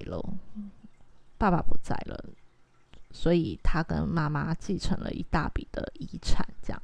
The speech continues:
子。那也有可能那遗产非常庞大，所以，呃，也导致于他也可以进入这个学校。那再来的话是麦斯，麦斯其实是，呃，约翰的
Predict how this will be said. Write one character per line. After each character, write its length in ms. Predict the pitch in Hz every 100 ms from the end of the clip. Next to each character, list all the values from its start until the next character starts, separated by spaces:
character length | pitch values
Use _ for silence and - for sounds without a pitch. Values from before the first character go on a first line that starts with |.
| -
子。 200 | - - - - - - -
那 180 | 208 185
也 180 | 170 160
有 160 | 165 170
可 180 | -
能 180 | - - - - - - - - -
那 120 | 190 180
遗 100 | 165
产 180 | 170
非 160 | 151 180
常 160 | 165 175
庞 180 | - - - -
大， 280 | - - - - - - -
所 280 | - 170 165
以， 560 | 170 156 - - - -
呃， 140 | - - - - - - - - - - - - -
也 140 | 190
导 160 | - 165
致 120 | 175
于 80 | 170
他 160 | 175
也 60 | 170
可 160 | - -
以 120 | -
进 240 | - 190 -
入 180 | 170
这 100 | - 135
个 120 | 147
学 200 | - -
校。 240 | - - - - - - - - - - - - - - - - - - - - - - - - -
那 120 | 294
再 240 | - 247
来 160 | 185 165
的 100 | 175
话 220 | - 175
是 160 | - 180
麦 260 | 180 180
斯， 460 | - - - - - - - -
麦 160 | 254
斯 200 | 226 220
其 240 | 226 - 110
实 120 | 165
是， 480 | - 180 175 - -
呃， 220 | - 160 -
约 140 | 214
翰 160 | 202
的 80 | 196